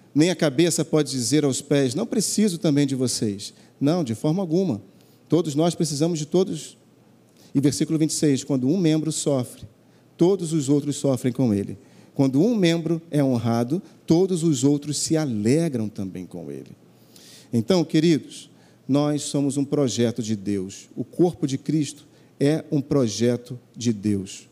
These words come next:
Como diz em Romanos, no capítulo oito, "Pois todos", versículo quatorze,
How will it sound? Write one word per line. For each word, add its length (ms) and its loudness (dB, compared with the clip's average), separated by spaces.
Como 180 2
diz 200 0
em 20 0
Romanos, 640 0
no 80 -2
capítulo 440 0
oito, 240 2
"Pois 300 0
todos", 760 0
versículo 320 0
quatorze, 540 0